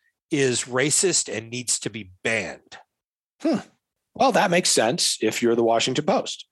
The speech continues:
Speaker 2: right? And
Speaker 1: Mm-hmm.
Speaker 2: it probably also makes sense if you're one of the seventeen people who still subscribe to the Washington Post. You probably picked up that article and said, "Yes, again, now we're finally focused on the issues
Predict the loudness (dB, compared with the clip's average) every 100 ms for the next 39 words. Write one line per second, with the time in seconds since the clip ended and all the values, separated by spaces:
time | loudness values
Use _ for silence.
0 | _ -14 -12 -10 -10 -10 -6 -4 -2 -2
1 | 0 0 -2 -2 -2 -2 -2 -2 -2 -4
2 | -4 -4 -4 -2 0 0 0 -2 -4 -6
3 | -4 -2 -2 -4 -16 _ -20 -20 -20 _
4 | -2 0 2 0 -2 0 0 0 -2 0
5 | -2 2 0 0 -4 0 2 2 0 0
6 | 2 0 -2 -4 -4 0 0 0 -4 -4
7 | -4 -2 -4 -4 -6 -6 -6 -4 -6 -8
8 | -10 -12 -8 -6 -8 -2 2 4 4 4
9 | 2 0 -2 -8 -12 _ -8 -6 0 2
10 | 2 0 -4 -10 -4 -2 0 2 0 -2
11 | -2 0 0 0 0 0 0 -2 -2 -4
12 | -4 -2 0 0 0 0 -2